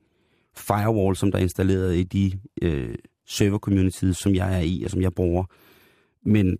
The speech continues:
derudover at tro, at man kan være fuldstændig usynlig, altså lige så snart du er logget på, så er dit fingeraftryk der. Og så skal man, øh, på mange måder være, øh, rigtig skrap til at forstå, hvordan at,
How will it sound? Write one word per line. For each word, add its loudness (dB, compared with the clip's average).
derudover 2
at -2
tro, -2
at -4
man 2
kan -2
være 0
fuldstændig -2
usynlig, 0
altså -2
lige 4
så 0
snart 0
du 4
er 4
logget 0
på, -2
så -4
er 0
dit -2
fingeraftryk -4
der. -8
Og -14
så -2
skal 0
man, 0
øh, -6
på 0
mange 2
måder 2
være, 0
øh, -2
rigtig -2
skrap -2
til -4
at -4
forstå, -2
hvordan 0
at, -2